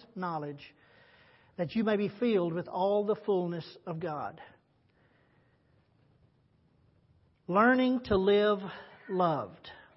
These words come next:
We know, we've heard it, God loves you,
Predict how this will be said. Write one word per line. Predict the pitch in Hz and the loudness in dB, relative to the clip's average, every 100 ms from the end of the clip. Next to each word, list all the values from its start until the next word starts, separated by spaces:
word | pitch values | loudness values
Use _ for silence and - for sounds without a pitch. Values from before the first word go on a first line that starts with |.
| _ _ _ _ _ _ _ _ - | _ _ _ _ _ _ _ _ -2
We | 208 | 2
know, | 233 226 226 233 - - - | 6 6 6 4 -4 -16 -6
we've | 185 | 0
heard | 196 214 233 | 6 6 6
it, | 240 - - - | 0 -6 -20 -4
God | 196 196 196 | 2 2 6
loves | 208 202 | 6 4
you, | 175 220 226 | 0 -2 -2